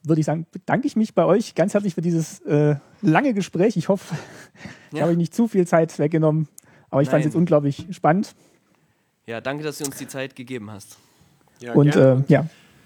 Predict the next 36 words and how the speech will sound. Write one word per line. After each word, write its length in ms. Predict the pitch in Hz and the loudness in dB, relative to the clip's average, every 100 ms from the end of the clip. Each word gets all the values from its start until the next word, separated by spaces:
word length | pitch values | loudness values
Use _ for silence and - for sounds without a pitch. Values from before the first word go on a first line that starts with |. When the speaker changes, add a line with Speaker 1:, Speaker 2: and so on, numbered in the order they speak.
| _ | _
Speaker 3:
Es, 140 | 135 156 | -10 -6
es 220 | 160 135 | -4 -2
würde 160 | 180 | -2
mich 200 | 196 180 | -2 -4
freuen 260 | - 170 214 | 0 2 2
und 100 | 180 | 0
es 120 | 123 | -2
würde 160 | 147 156 | -4 -2
uns 260 | 175 220 | 0 -2
freuen, 320 | - 175 170 160 | -2 0 0 0
könnten 320 | 165 165 175 | -2 -2 -2
wir 240 | 165 147 | 0 2
auch, 240 | 151 151 151 | 0 0 -2
äh, 400 | 143 139 135 120 | -2 0 0 0
weiterhin 380 | 139 170 175 | 0 0 -4
in 100 | 160 | -4
Kontakt 400 | 131 127 156 175 | -6 -6 -4 -4
bleiben. 320 | - 131 117 117 | -2 0 0 0
Also 220 | 110 117 | -2 0
wenn 160 | 131 | 0
es 120 | 151 165 | 0 -2
irgendwas 440 | 156 151 143 - | -2 0 0 -2
gibt, 280 | 185 202 - | -6 -6 -6
Spannendes 460 | - 151 180 170 | -4 -2 -2 -2
von 160 | 160 151 | -2 -2
deiner 320 | 131 160 175 | 0 0 0
Seite, 420 | 135 147 180 170 | 0 0 -2 -4
wir 80 | 151 | -6
können 180 | 131 160 | -4 -2
das 120 | 151 | -2
auch 140 | - - | -4 -2
gerne 340 | 151 160 151 | 0 0 0
auf 160 | 139 139 | -2 -4
unserer 260 | 151 131 | -6 -6
Facebook-Seite 680 | 127 175 175 156 - 147 147 | -4 -4 -4 -6 -4 -4 -4
veröffentlichen 840 | - 147 143 147 127 139 - 139 | -8 -6 -6 -6 -4 -4 -4 -6